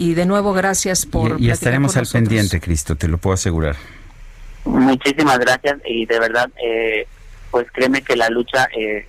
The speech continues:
Speaker 3: no termina aquí y continuaremos, eh, luchando por mi hermana y por todas las mujeres que están allá afuera en peligro y también por todas aquellas que ya desafortunadamente no tienen voz.
Speaker 2: Muchas gracias, Cristo Adán González, hermano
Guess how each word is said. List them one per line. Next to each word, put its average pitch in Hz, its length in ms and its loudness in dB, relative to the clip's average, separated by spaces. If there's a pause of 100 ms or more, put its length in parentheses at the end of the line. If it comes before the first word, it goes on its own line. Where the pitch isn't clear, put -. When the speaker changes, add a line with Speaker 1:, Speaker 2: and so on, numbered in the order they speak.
Speaker 3:
no 123 240 2
termina 123 420 -2
aquí 143 420 0
y 120 60 -4
continuaremos, 117 800 -2 (100)
eh, 107 260 -2 (360)
luchando 127 440 2
por 117 200 2
mi 113 80 0
hermana 123 420 2
y 127 40 -6
por 117 200 -4
todas 120 200 2
las 113 180 0
mujeres 117 400 -2
que 117 100 -8
están 113 280 -2
allá 113 180 2
afuera 117 360 0 (400)
en 113 140 0
peligro 127 420 4
y 135 60 0
también 120 280 0
por 123 160 0
todas 123 260 2
aquellas 117 380 0
que 110 140 -2
ya 113 240 2 (400)
desafortunadamente 120 1000 0
no 117 140 0
tienen 113 300 0
voz. 104 160 -2 (920)
Speaker 2:
Muchas 104 320 0
gracias, 113 360 0
Cristo 117 400 0
Adán 104 280 2
González, 101 580 0
hermano 98 560 4